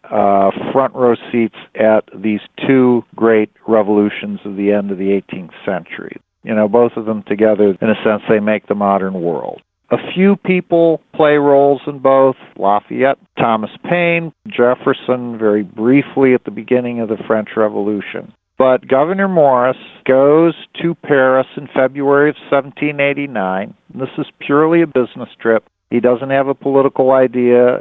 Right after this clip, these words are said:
in his head. He's going to help superintend the affairs of his sometime partner, Robert Morris, who is an international investor and has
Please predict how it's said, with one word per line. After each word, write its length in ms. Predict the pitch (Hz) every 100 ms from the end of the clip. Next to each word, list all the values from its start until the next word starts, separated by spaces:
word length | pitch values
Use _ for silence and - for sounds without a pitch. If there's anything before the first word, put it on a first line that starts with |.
| -
in 260 | 135 127
his 220 | 120 131
head. 540 | - 135 113 104 117 131 _ -
He's 300 | 127 123 - -
going 640 | 123 127 143 147 143 139 -
to 360 | 131 123 120 113 -
help 340 | 135 135 135 - - -
superintend 880 | 151 - 135 123 120 - 135 131 127 117
the 140 | 113
affairs 720 | 113 - - 123 120 120 117 -
of 180 | - 107
his 300 | - 120 113 - - - -
sometime 600 | 127 123 110 127 117 117
partner, 560 | - 120 104 120 113 101
Robert 540 | 104 104 113 131 -
Morris, 380 | 131 127 139 160 - _
who 460 | - 120 117 113 110
is 260 | 113 110 98
an 160 | 113 95
international 1080 | 117 123 117 117 120 113 127 120 113 107 -
investor 920 | 113 104 90 104 - - 135 147 170 -
and 460 | 117 117 110 107
has 500 | 107 120 120 117 110